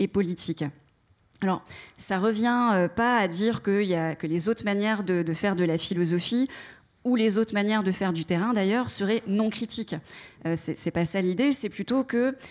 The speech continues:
moi, je pense que la philosophie terrain, c'est un cadre qui est particulièrement propice et, et favorable à la critique, parce qu'elle offre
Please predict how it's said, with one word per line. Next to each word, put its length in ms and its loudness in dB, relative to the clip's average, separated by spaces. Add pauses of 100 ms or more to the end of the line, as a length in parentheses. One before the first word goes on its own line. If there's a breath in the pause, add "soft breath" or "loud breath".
(280 loud breath)
moi, 80 -4
je 80 -4
pense 200 0
que 80 -6
la 120 0
philosophie 480 -2
terrain, 300 -2
c'est 140 0
un 100 -2
cadre 320 -4
qui 160 -4
est 60 -2
particulièrement 1000 -2
propice 560 0 (840 soft breath)
et, 360 2
et 40 2
favorable 560 2
à 60 4
la 100 2
critique, 480 -6 (640 loud breath)
parce 200 2
qu'elle 200 -4
offre 360 -2